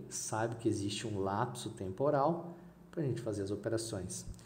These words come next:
Então, isso é uma das coisas que iniciante não, não, não entende e demora a,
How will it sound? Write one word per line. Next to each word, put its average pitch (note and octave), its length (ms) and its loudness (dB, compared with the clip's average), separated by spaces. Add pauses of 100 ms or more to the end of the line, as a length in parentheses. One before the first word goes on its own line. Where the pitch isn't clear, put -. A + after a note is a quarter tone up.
(260)
Então, A2+ 140 0
isso A2 160 4
é C3+ 40 6
uma C3+ 140 6
das B2+ 220 8
coisas A2+ 440 8
que - 160 -2
iniciante G#2 640 0
não, G2+ 120 0 (1080)
não, G2 180 0
não F#2 360 2
entende G2+ 680 2 (160)
e G2 80 -4
demora G2+ 600 2 (280)
a, F2 340 -6